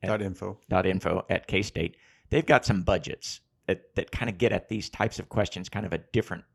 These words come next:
Speaker 1: way. And then you know, talk to your veterinarian and really think through your situation of what your cow costs are and what your reproductive efficiency are and the best use of each individual cow.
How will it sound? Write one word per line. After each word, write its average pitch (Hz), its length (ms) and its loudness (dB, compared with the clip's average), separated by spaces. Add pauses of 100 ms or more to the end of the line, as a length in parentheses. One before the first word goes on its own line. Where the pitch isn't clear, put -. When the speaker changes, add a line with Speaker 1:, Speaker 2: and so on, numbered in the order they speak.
(200)
Speaker 1:
way. 85 460 2 (220)
And 127 180 -2
then 147 280 0 (260)
you 147 140 -4
know, 110 200 -2
talk 131 240 4
to 240 80 -2
your 165 120 -2
veterinarian 104 520 0
and 85 160 -10
really 123 320 2 (220)
think 131 240 -2
through 123 220 0
your 107 260 2
situation 98 600 -2
of - 120 -10
what - 340 -2
your 107 120 0
cow 98 240 0
costs - 360 -4
are 92 240 2
and 90 140 -6
what 92 180 -8
your 101 100 -4
reproductive 92 460 -2
efficiency 90 500 -6
are 90 220 2 (280)
and 127 140 -2
the 113 40 0
best 104 260 4
use 104 180 0
of 90 120 -4 (140)
each 107 180 -4
individual 98 420 -2
cow. - 240 -6